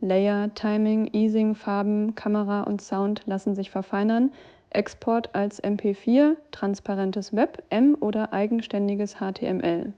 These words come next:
Und Rechenleistung bringt man selbst mit. Es braucht keine separaten A-P-I-Keys,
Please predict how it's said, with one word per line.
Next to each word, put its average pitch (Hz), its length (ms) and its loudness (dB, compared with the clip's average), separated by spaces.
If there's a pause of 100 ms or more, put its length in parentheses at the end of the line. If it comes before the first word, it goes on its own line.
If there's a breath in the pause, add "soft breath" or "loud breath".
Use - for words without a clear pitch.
(440)
Und 240 340 4
Rechenleistung 226 760 2
bringt 214 300 0
man 202 160 0
selbst 185 380 -4
mit. 277 240 4 (360 soft breath)
Es - 200 -4
braucht 202 320 0
keine 202 300 -2
separaten 196 600 -4
A-P-I-Keys, 254 840 2